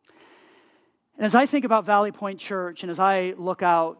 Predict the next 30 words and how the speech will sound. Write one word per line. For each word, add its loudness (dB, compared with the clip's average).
and -10
see -8
so -2
many -4
of -12
you, -6
and -8
I 0
know 2
a 0
lot 2
of -12
stories -4
and -8
a 0
lot 4
of -6
your -10
heart -2
and -10
the -14
successes -2
that -8
you've -12
had, 0
as -12
well -2
as -8
some -12
hardships. -4